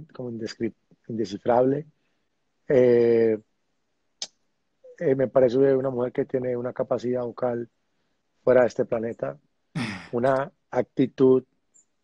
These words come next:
Speaker 1: totalmente arrasadora, arrasadora, muy arrasadora. Ah, y, y es la cara de la nueva generación de la música en España en cuanto a mainstream se refiere. Y tener también,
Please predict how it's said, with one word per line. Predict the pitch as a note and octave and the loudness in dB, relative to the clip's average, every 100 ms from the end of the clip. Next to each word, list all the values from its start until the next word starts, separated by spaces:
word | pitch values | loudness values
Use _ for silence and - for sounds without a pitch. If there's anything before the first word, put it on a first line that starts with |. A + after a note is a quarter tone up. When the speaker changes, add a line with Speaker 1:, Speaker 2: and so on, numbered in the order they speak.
| _ _ _ _ _ _ _ _ - | _ _ _ _ _ _ _ _ -6
Speaker 1:
totalmente | B2+ B2+ B2+ B2 C3 | -4 -2 -2 -2 0
arrasadora, | A#2+ A2 A#2 A#2 A#2+ C3 D#3 _ _ _ - | -2 -2 -4 -4 -4 -8 -14 _ _ _ -12
arrasadora, | A2+ A2+ A#2 A2+ A2+ A2+ | -10 -8 -6 -6 -6 -10
muy | A#2 B2+ | -8 -6
arrasadora. | A#2+ A2+ A2 G#2+ G#2+ - _ _ _ _ _ _ _ _ _ | -6 -8 -12 -12 -18 -20 _ _ _ _ _ _ _ _ _
Ah, | B2 A2+ G#2+ G#2 G2+ G2 _ _ _ _ _ _ _ _ _ _ _ _ | -4 -4 -4 -6 -10 -16 _ _ _ _ _ _ _ _ _ _ _ _
y, | C#3 C3+ C3 - | 0 2 0 0
y | C3 | 0
es | A#2+ - | 0 0
la | B2+ | -4
cara | - C3 C3+ F#3 D#3 | 0 2 4 2 2
de | C3 | 0
la | A#2+ | -2
nueva | A#2 B2 B2 | -6 -4 -4
generación | C3 A#2+ - C3 C3 | -4 -4 -6 -8 -8
de | |
la | B2+ | -8
música | A2+ A2+ B2 - | -10 -10 -10 -10
en | A2 | -12
España | - D#3+ E3+ D3 A#2+ A#2+ | -6 -2 -2 -4 -10 -14
en | G#2+ | -10
cuanto | B2 A2 - A#2 A2+ _ _ _ _ | -8 -8 -6 -6 -6 _ _ _ _
a | - A2+ G#2+ - _ _ D#3+ - | -10 -10 -10 -18 _ _ -20 -12
mainstream | C3 C3 C3 - A#2+ A#2 - | -2 -2 -2 -4 -6 -6 -18
se | _ - | _ -10
refiere. | G#2 - D#3+ C3+ A2+ - _ _ _ _ | -4 2 4 4 -2 -12 _ _ _ _
Y | C3+ B2 A2 | 0 0 0
tener | - B2 B2 A2+ | -4 -4 -2 0
también, | C#3+ C#3+ C#3 C#3+ C#3 | 0 4 4 4 0